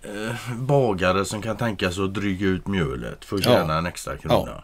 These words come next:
Speaker 2: ja.
Speaker 1: Ja, men så är det. Men det, det, det handlar, det, till sist och syvende så hamnar du alltid hos individen.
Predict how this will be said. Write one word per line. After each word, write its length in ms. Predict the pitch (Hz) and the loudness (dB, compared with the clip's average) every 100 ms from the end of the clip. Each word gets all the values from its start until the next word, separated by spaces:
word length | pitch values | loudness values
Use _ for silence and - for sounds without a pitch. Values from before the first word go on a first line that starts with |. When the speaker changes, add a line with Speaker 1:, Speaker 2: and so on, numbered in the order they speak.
| - | -6
Speaker 2:
ja. 160 | 95 | -4
Speaker 1:
Ja, 60 | 107 | 0
men 340 | 143 151 127 | 2 0 -2
så 260 | 135 - 160 | -6 0 2
är 160 | 120 87 | 2 0
det. 60 | |
Men 140 | 117 127 | -2 2
det, 200 | 143 135 | 4 2
det, 240 | 135 151 - - | 2 0 0 0
det 100 | 139 | 4
handlar, 580 | 170 135 92 143 147 127 | 6 4 6 6 4 2
det, 180 | 156 139 | 0 0
till 180 | 170 156 | 2 2
sist 240 | 151 - | 2 -2
och 60 | 131 | 0
syvende 300 | 190 131 123 | 2 2 0
så 80 | 131 | 4
hamnar 360 | 156 120 90 | 4 4 2
du 80 | 90 | 2
alltid 340 | 196 160 - 135 | 2 0 -2 -4
hos 200 | 107 - | -4 -4
individen. 560 | 80 80 65 - - | -4 -4 -8 -10 -12